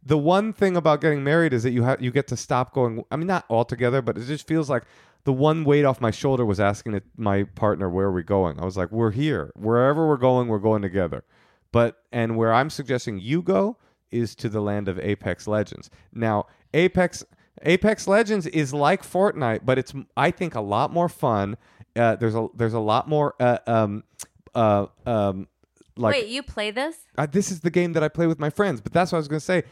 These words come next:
Speaker 1: The, the people who I've connected with over this year are people that I played Apex Legends with, with a dorky little headset on, 'cause it's like, I'm playing this game.
Speaker 2: She's trying to fuck this guy. He
Speaker 1: She
Speaker 2: doesn't
Speaker 1: brought
Speaker 2: wanna
Speaker 1: up
Speaker 2: be here,
Speaker 1: video
Speaker 2: like
Speaker 1: games. She lives in
Speaker 2: <laughs>
Speaker 1: Taiwan. She's probably, like, a big gamer. She probably goes to, like, a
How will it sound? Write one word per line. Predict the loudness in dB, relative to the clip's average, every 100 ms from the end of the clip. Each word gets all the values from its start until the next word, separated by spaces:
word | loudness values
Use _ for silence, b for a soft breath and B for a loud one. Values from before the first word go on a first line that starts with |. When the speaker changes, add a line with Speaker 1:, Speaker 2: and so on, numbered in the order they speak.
| b b
Speaker 1:
The, | -4 0
the | 0
people | 0 -4 2 4
who | 4 4
I've | 2
connected | -2 -2 -2 -2 0
with | 0 0
over | -2 -2
this | -6 -6 -4
year | -2
are | -2
people | -4 -2
that | 0
I | 0
played | -2 -4 -2
Apex | -2 -2 -4 -2
Legends | -2 -2 -2
with, | -2 -2 b b b
with | 2
a | 4
dorky | 2 0 0
little | 0 0
headset | -2 -4 -2 0
on, | 2 -2 b b
'cause | -6 -4
it's | -4 -4
like, | -2
I'm | -4
playing | -6 -4 -2
this | -4 -6
game. | -6 -4 -6
Speaker 2:
She's | -8
trying | -6 -6
to |
fuck | -2 -2 -2
this | -2 -6 2
guy. | 4
He | 4
Speaker 1:
She | 4
Speaker 2:
doesn't | 4 4
Speaker 1:
brought | 6 6
Speaker 2:
wanna |
Speaker 1:
up | 4
Speaker 2:
be |
here, | 4 4
Speaker 1:
video | 6 6
Speaker 2:
like | 6
Speaker 1:
games. | 4 2 0
She | 0
lives | 2 2
in | 2
Speaker 2:
<laughs> | 2
Speaker 1:
Taiwan. | 2 2 2 2 2 0
She's | 0 0
probably, | 2 2 2
like, | 0
a | -2
big | -2 -2
gamer. | -4 -4 -4 -6 -6
She | -6
probably | -6 -6 -4
goes | -6 -6
to, | -8
like, |
a | -4